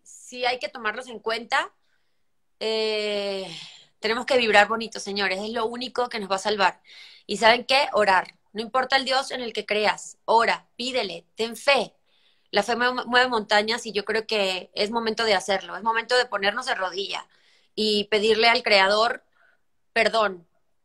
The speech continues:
por todo, por todo este caos. Perdón por haberlo llevado a este extremo, porque,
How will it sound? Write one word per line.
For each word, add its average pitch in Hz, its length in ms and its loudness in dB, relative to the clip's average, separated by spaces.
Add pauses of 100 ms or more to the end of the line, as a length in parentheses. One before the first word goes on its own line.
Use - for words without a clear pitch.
por 202 160 -4
todo, 220 560 -4
por 214 160 -8
todo 214 180 -4
este 214 220 -10
caos. 170 360 2
Perdón 247 680 2
por 220 140 0
haberlo 208 300 0
llevado 220 360 4
a 208 140 2
este 214 320 -14
extremo, 240 560 -8
porque, 190 340 -10